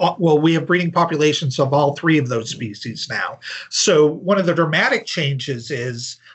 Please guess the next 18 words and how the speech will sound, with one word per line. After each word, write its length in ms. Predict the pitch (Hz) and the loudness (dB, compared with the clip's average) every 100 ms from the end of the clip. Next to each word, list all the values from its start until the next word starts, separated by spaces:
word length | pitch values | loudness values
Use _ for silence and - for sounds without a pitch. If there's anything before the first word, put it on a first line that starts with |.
| - | -4
that 420 | 170 151 139 - _ _ | -2 0 -2 -6 _ _
where 400 | 156 160 170 165 | 0 4 4 4
the 140 | 160 | 0
cemetery 580 | 131 185 175 180 160 151 | -2 -2 0 2 2 2
was 340 | 135 131 113 - _ _ _ _ - | 0 -4 -6 -12 _ _ _ _ -16
quiet 720 | - 160 202 226 147 113 - _ | -4 2 4 4 0 -2 -10 _
in 120 | 151 | -4
the 80 | 131 | -4
spring, 580 | - - 139 127 120 120 - - | -4 0 2 2 -2 -8 -14 -10
now 240 | - 160 202 | -2 0 2
you 160 | 214 | 0
can 180 | - 165 | 0 -2
come 220 | 135 170 | -2 0
in 180 | 202 233 | 2 2
and 140 | 160 147 | 0 0
you 100 | 165 | -2
can 200 | 165 139 | -2 -6
hear, 600 | 127 214 220 202 165 | -4 0 4 4 2